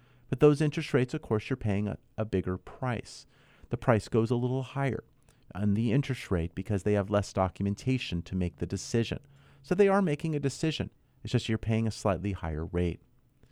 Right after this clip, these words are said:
My goal is to make sure you get the lowest rate possible for what you can do. One of our callers, uh, yesterday on Friday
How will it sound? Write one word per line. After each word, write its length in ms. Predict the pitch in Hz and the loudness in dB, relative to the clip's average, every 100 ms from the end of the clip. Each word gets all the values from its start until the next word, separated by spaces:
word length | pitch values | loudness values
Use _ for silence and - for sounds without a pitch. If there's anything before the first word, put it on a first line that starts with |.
| _ _ _ | _ _ _
My 220 | 101 110 127 | 2 2 4
goal 240 | 123 127 | 4 2
is 80 | - | 2
to 80 | 110 | -2
make 160 | 101 | -2
sure 160 | - 107 | -2 0
you 80 | 104 | 0
get 140 | 95 | 0
the 60 | 92 | 0
lowest 540 | 98 104 120 - - - | 2 4 4 -2 -12 -6
rate 320 | 107 104 - - | 0 0 0 -8
possible 600 | - 110 - - 127 127 _ _ _ _ _ _ _ _ _ | -4 -4 -4 -8 -8 -10 _ _ _ _ _ _ _ _ _
for 120 | 107 | -4
what 300 | 98 110 - | 2 2 2
you 140 | 104 | -4
can 240 | - 104 104 | -2 0 2
do. 280 | 110 117 - _ _ _ _ _ _ _ _ | 2 0 -4 _ _ _ _ _ _ _ _
One 160 | 107 107 | 4 4
of 100 | 104 | 4
our 100 | 95 | 2
callers, 560 | 107 104 101 98 - | 2 4 4 2 2
uh, 120 | 95 | 2
yesterday 640 | 95 92 123 - 104 92 90 | 2 4 4 4 -2 0 -2
on 160 | 90 - | -2 -4
Friday 560 | 107 110 127 95 85 | -2 0 2 2 0